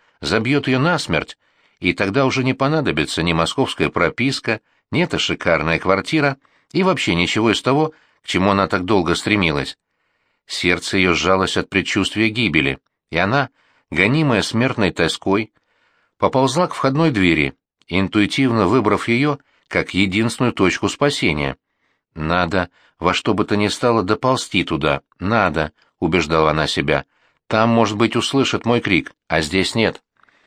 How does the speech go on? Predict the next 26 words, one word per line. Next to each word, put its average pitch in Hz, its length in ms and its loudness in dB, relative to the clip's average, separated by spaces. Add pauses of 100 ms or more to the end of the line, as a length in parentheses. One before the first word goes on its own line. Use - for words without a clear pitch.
(120)
Оказалось 143 520 0
вдруг, 156 280 0 (340)
что - 220 0
дверь 131 240 2
находится 147 540 2
очень 120 260 2
далеко. 98 480 2 (400)
"Помогите!" — 80 720 0 (300)
отчаявшись, 85 760 0
насколько 80 440 0
хватило 85 440 2
голоса, 82 560 2 (360)
крикнула 117 480 2
Рубман 90 460 2 (360)
и, 104 80 2
схватив 143 420 0
попавшийся 151 640 2
ей 135 220 2
под 120 280 2
руку 107 240 2
ботинок, 120 580 0 (380)
принялась 101 440 2
колотить 107 440 2
им 123 120 0
по 110 220 0
полу, 76 300 2